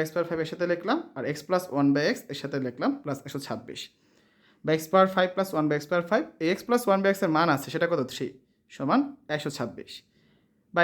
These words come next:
x power five plus one by x power five সমান কী লেখা যায়? একশো ছাব্বিশ, প্লাস থ্রি ডান দিকে গেলে কী হবে? মাইনাস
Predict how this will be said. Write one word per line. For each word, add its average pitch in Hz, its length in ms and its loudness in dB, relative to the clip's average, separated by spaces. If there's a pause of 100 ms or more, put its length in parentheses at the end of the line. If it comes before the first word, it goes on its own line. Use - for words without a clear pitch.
x 185 40 -6 (100)
power 240 260 6
five 185 240 4
plus 165 160 0 (120)
one 165 120 2
by 175 140 6
x 180 100 -12
power 185 180 2
five 180 180 0
সমান 170 200 -2
কী 185 140 -2
লেখা 190 200 2
যায়? 285 120 2 (160)
একশো 175 200 -4
ছাব্বিশ, 165 360 4 (580)
প্লাস 190 320 6
থ্রি 254 180 0
ডান 196 160 4
দিকে 214 180 2
গেলে 214 180 4
কী 208 100 -6
হবে? 180 180 4
মাইনাস 143 240 2